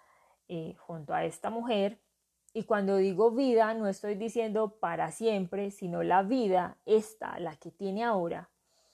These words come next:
ha decidido pasarla con Eva Luna, pues es un tipo determinado. Ahora, nosotros solo vemos, eh, las demostraciones de amor,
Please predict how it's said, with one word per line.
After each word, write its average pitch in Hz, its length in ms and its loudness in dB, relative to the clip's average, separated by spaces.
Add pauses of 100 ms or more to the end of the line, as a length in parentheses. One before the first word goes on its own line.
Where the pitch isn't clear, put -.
(320)
ha 147 100 -6
decidido 190 400 0
pasarla 185 460 -2
con 214 180 -6
Eva 220 200 2
Luna, 208 440 0 (480)
pues 254 180 0
es 240 140 6
un 277 140 -4
tipo 302 260 -4
determinado. 175 800 -4 (1200)
Ahora, 175 480 2
nosotros 196 500 0
solo 240 300 6
vemos, 226 560 2 (160)
eh, 170 460 -6
las 165 260 -6
demostraciones 165 760 -6
de 165 60 -4
amor, 185 360 0